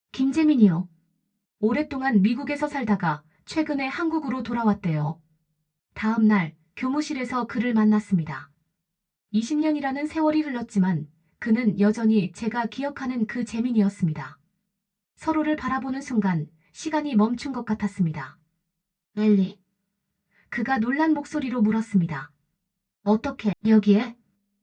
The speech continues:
점심시간에 우리는 학교 근처 카페에서 만났습니다. 재민은 미안하다고 계속 말했습니다. "이십 년 전 부모님의 압력에 굴복한 나 자신이 너무 부끄러웠어.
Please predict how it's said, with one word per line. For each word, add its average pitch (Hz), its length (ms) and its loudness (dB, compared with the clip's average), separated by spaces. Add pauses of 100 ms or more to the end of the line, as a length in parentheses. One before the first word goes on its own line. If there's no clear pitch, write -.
(220)
점심시간에 247 840 -2
우리는 226 420 0
학교 320 320 -6
근처 247 420 -2
카페에서 302 520 -4
만났습니다. 202 760 2 (800)
재민은 247 480 0
미안하다고 240 640 2
계속 240 320 -6
말했습니다. 196 720 0 (800)
"이십 226 280 -2
년 254 200 -4
전 202 320 2 (120)
부모님의 269 480 -2
압력에 208 640 2
굴복한 262 540 -4
나 202 140 4
자신이 208 520 2
너무 208 300 4
부끄러웠어. 190 800 -4